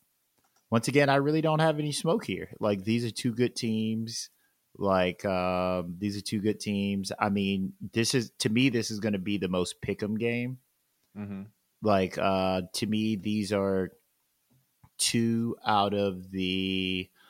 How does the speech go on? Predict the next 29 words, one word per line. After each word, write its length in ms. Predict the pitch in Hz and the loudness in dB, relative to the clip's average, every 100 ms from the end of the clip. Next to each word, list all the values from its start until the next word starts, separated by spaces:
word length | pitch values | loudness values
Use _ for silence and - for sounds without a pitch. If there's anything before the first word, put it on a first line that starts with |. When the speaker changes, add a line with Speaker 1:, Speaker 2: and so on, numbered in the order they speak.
| _ _ - | _ _ 0
Speaker 1:
uh, 380 | 101 95 90 90 | 2 4 2 0
these 220 | 104 110 | -2 -2
are 120 | 107 | -2
two 520 | 95 - - 110 107 104 | -4 -6 -2 0 2 2
out 160 | - 92 | 2 0
of 100 | 85 | -2
the 80 | |
four 680 | 87 - 107 98 104 107 104 - | -8 0 2 4 4 2 0 -4
most 260 | 104 101 - | -2 -2 -2
complete 460 | 101 - 110 95 | -6 -2 -4 -4
teams 520 | - 107 101 101 98 98 | -6 -4 -2 -2 -2 -2
left 220 | 95 - | -4 -2
in 80 | 95 | -2
the 100 | 90 | 0
le-, 220 | 90 92 _ | 0 -2 _
uh, 360 | - 95 92 90 | -2 0 0 0
in 120 | 92 | -2
the 80 | 90 | -4
tournament. 480 | - 95 101 110 - _ _ _ _ - | -4 -4 -2 -2 -4 _ _ _ _ 0
Like, 180 | 95 | 2
I 100 | 92 | 2
Speaker 2:
Mm-hmm. 80 | 92 | 2
Speaker 1:
think 200 | 110 95 | 0 0
there 120 | 107 | 0
are 40 | 95 | -2
four 360 | - 107 101 | 0 2 2
complete 500 | 101 98 92 104 101 | 0 -4 -2 -2 -4
teams 580 | - 101 98 101 98 95 | -4 -2 -2 -2 -4 -4
left, 580 | 92 95 101 - - - | 0 0 0 -6 -20 -20